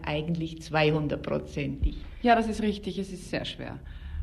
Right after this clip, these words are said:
Speaker 2: Und, äh, es ist zwar vielleicht nicht viel schwerer als jede andere berufstätige Frau mit Kind, das ist ja ein ungeheures Problem, was mich auch sehr privat sehr interessiert,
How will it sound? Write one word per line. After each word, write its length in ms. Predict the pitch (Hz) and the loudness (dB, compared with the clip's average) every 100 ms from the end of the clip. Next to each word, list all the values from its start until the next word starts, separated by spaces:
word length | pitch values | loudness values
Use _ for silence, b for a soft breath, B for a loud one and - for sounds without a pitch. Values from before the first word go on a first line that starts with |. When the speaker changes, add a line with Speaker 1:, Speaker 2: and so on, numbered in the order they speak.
| B - | B 0
Speaker 2:
Und, 380 | 180 185 175 | 0 0 2
äh, 400 | 185 160 160 - - | 2 2 0 -2 -2
es 100 | - | -6
ist 320 | - - - | -6 -10 -8
zwar 160 | - 175 | -2 -2
vielleicht 400 | 175 165 160 165 | 0 -4 -4 -2
nicht 160 | 165 - | -6 -4
viel 240 | 175 180 | -6 -6
schwerer 400 | - 165 165 160 | -4 -2 -2 -2
als 160 | 156 156 | -4 -4
jede 220 | 156 - | -4 -2
andere 340 | 151 165 165 | -2 0 -2
berufstätige 920 | 170 - 170 175 175 - 165 160 170 | -2 -6 -4 -4 -6 -8 -6 -6 -8
Frau 300 | 165 160 165 | -6 -2 -2
mit 240 | 170 160 - | -2 -4 -6
Kind, 400 | - 202 214 175 | -4 -4 -4 -6
das 180 | 170 | -10
ist 140 | 165 - | -12 -8
ja 140 | 156 | -6
ein 120 | - | -6
ungeheures 500 | - 175 165 147 156 | -6 -4 -4 -6 -8
Problem, 520 | - 151 - - 156 160 | -8 -12 -10 -8 -6 -6
was 140 | 160 | -8
mich 180 | 160 160 | -8 -8
auch 80 | 156 | -10
sehr 160 | 170 | -10
privat 380 | 165 160 160 170 | -8 -6 -6 -6
sehr 100 | - | -8
interessiert, 500 | - - 156 - | -8 -8 -10 -8